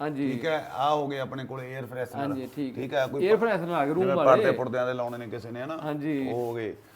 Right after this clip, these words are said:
Speaker 1: ਹੂੰ।
Speaker 2: ਤੇ ਆਹ ਬਾਡੀ ਤੇ ਲਾਉਣ ਵਾਸਤੇ ਇੰਪੋਰਟ ਨੇ। ਜੇ ਕੋਈ ਇਹਦਾ ਕੋਈ
Speaker 1: ਹੂੰ।
Speaker 2: ਫੈਨ ਆ ਵੀ ਅਗਲਾ ਕਹਿੰਦਾ ਜੀ ਇਸ ਤਾਂ ਗੈਸ ਵਾਲੇ ਲੈਣੇ, ਵੈਸੇ ਤਾਂ ਮੈਂ
Speaker 1: ਹਾਂ।
Speaker 2: ਕਹਿੰਦਾ ਗੈਸ ਵਾਲੇ ਛੱਡ ਦਿਓ।
Speaker 1: ਠੀਕ ਆ।
Speaker 2: ਠੀਕ ਹੈ,
Speaker 1: ਵੀ
Speaker 2: ਇਹਨੂੰ
Speaker 1: ਆਪਾਂ ਆਹ
Speaker 2: ਗੈਸ,
Speaker 1: ਲਈਏ।
Speaker 2: ਹਾਂ, ਆਹ ਲਓ। ਪਰ
Speaker 1: ਠੀਕ।
Speaker 2: ਇਹ ਸਾਨੂੰ ਰੱਖਣੇ ਪੈਂਦੇ ਨੇ।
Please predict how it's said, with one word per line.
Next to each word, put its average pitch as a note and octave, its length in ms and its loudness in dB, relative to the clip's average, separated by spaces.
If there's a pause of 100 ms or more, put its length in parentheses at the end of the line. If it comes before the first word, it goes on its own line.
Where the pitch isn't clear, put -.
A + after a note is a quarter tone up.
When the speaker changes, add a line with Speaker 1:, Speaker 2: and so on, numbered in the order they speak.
(120)
Speaker 1:
ਹੂੰ। C#3 60 -4
Speaker 2:
ਤੇ B2+ 200 2
ਆਹ C3 140 4
ਬਾਡੀ A#2+ 320 2
ਤੇ A2+ 80 -2
ਲਾਉਣ A#2 200 0
ਵਾਸਤੇ A#2+ 220 0
ਇੰਪੋਰਟ D3+ 420 2
ਨੇ। C#3 140 -2
ਜੇ B2+ 80 2
ਕੋਈ G3+ 260 -2
ਇਹਦਾ E3+ 240 2
ਕੋਈ F3 320 2
Speaker 1:
ਹੂੰ। C3+ 500 -8
Speaker 2:
ਫੈਨ B2+ 240 4
ਆ G#2 60 2
ਵੀ A#2 200 0
ਅਗਲਾ A#2 440 0
ਕਹਿੰਦਾ C#3 140 -4
ਜੀ D#3 60 -2
ਇਸ C#3 80 -2
ਤਾਂ C#3+ 100 0
ਗੈਸ A#2 280 4
ਵਾਲੇ A2 180 0
ਲੈਣੇ, G#2+ 180 -4
ਵੈਸੇ A2+ 200 -4
ਤਾਂ C3+ 80 -2
ਮੈਂ C3+ 100 -4
Speaker 1:
ਹਾਂ। C#3 80 -4
Speaker 2:
ਕਹਿੰਦਾ D3 180 -2
ਗੈਸ B2 140 0
ਵਾਲੇ B2 160 -2
ਛੱਡ F#2+ 180 -2
ਦਿਓ। D2+ 220 -10
Speaker 1:
ਠੀਕ D#3+ 260 0
ਆ। A2+ 280 2
Speaker 2:
ਠੀਕ C#3+ 200 -2
ਹੈ, C#3+ 40 4
Speaker 1:
ਵੀ - 60 6
Speaker 2:
ਇਹਨੂੰ C#3 160 6
Speaker 1:
ਆਪਾਂ F3+ 120 10
ਆਹ G3+ 100 6
Speaker 2:
ਗੈਸ, - 0 -
Speaker 1:
ਲਈਏ। D#3+ 420 4
Speaker 2:
ਹਾਂ, D3 80 6
ਆਹ A#2 80 6
ਲਓ। E2 240 -2 (340)
ਪਰ D#3 100 8
Speaker 1:
ਠੀਕ। F#3+ 100 4
Speaker 2:
ਇਹ F3+ 40 4
ਸਾਨੂੰ F3+ 260 4
ਰੱਖਣੇ D#3+ 360 2
ਪੈਂਦੇ G#2 300 -2
ਨੇ। D#2+ 120 -10